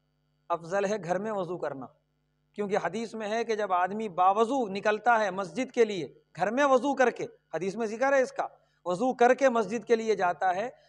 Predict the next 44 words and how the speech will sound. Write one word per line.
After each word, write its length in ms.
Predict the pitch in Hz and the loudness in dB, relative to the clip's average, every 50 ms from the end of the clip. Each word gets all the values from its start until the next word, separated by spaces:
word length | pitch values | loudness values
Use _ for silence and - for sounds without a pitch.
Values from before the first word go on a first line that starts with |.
| _ _ - | _ _ -4
तो 60 | 190 156 | -4 0
हर 160 | 175 208 214 | 0 0 -2
एक 400 | 208 170 190 202 214 208 - - 190 | -2 -2 0 0 0 0 -2 -2 -2
कदम 280 | 175 170 214 208 214 190 | 2 2 2 0 0 -4
पे 120 | - 180 156 131 - _ _ _ _ _ _ _ _ _ _ _ _ _ _ - | -4 -4 -4 -4 -8 _ _ _ _ _ _ _ _ _ _ _ _ _ _ -6
एक 320 | 170 175 180 185 180 - - - _ | -4 -2 -2 -4 -6 -8 -20 -20 _
सवाब 460 | - - 160 156 160 185 220 240 226 | -10 -8 -4 0 4 6 6 6 4
लिख 140 | 233 240 196 | 2 -6 -4
दिया 260 | 202 220 233 233 220 214 | -4 -2 2 2 2 4
जाता 320 | 202 202 196 190 - 185 | 2 0 0 2 2 2
है 100 | 180 185 | 4 4
और 100 | 185 175 160 | 2 0 -2
दूसरे 340 | 170 185 175 - 190 185 185 - | -6 -8 -6 -6 -8 -8 -6 -6
कदम 260 | 170 160 180 180 180 | -2 -2 -2 -2 -2
पे 220 | 180 170 147 123 - _ _ _ _ _ _ _ _ - | -6 -6 -8 -8 -8 _ _ _ _ _ _ _ _ -6
एक 240 | 185 190 190 170 131 | -4 -4 -4 -4 -4
गुनाह 280 | 135 165 175 190 190 185 | -8 -8 -2 0 0 0
उसका 280 | 175 165 - - 170 156 | 0 -2 -6 -6 -6 -6
माफ़ 320 | 151 147 156 175 175 - - | -4 -2 -2 -2 -2 -2 -4
कर 120 | - 147 | -12 -12
दिया 220 | 135 143 143 135 131 | -12 -10 -10 -10 -10
जाता 280 | 127 131 120 107 - 117 | -10 -12 -14 -14 -16 -20
है। 140 | 107 104 - _ _ _ _ _ - | -20 -20 -20 _ _ _ _ _ -10
तो 80 | 190 165 | -8 -6
घर 220 | - 196 240 277 | 0 2 2 2
से 140 | 254 294 277 | 2 0 2
वज़ू 220 | 254 247 220 247 247 | 2 2 2 0 0
करके 300 | - 247 233 208 - 226 185 | 0 0 -2 0 -2 -4 -2
जाने 280 | 196 185 196 202 208 | 0 -2 -2 -2 -6
में 140 | 208 214 220 | -8 -8 -10
ज़्यादा 380 | 196 156 175 170 175 180 202 214 214 - - - - 202 | -8 -4 -2 0 0 0 0 -2 -2 -4 -8 -10 -2 -2
अज्र 240 | 214 170 190 185 | -2 -2 -2 -2
है, 180 | 170 180 180 170 | -2 -2 -2 -2
सवाब 480 | 156 - - 170 156 165 180 196 196 170 | -4 -6 -6 -6 -2 0 2 0 0 0
है, 160 | 160 165 156 143 139 - _ _ _ - | -4 -6 -6 -8 -10 -14 _ _ _ -14
अफजलियत 500 | 170 151 151 175 185 185 190 185 170 - | -12 -6 -4 -4 -4 -2 -2 -4 -4 -4
है, 160 | 147 151 180 240 - _ _ _ _ _ - | -6 -8 -8 -10 -10 _ _ _ _ _ -10
तो 40 | 180 | -6
लिहाजा 400 | 180 175 156 160 160 160 202 214 214 | -4 -2 0 0 0 0 -2 -4 -4
इसी 220 | 220 - - 254 240 | -8 -10 -8 -8 -4
को 120 | 254 233 | -4 -4
तरजीह 320 | - 214 196 185 165 233 233 | -2 -2 -4 -4 -4 -6 -6
दी 140 | 196 226 226 | -6 -6 -2
जाए। 240 | 196 240 240 254 285 | 2 4 4 4 4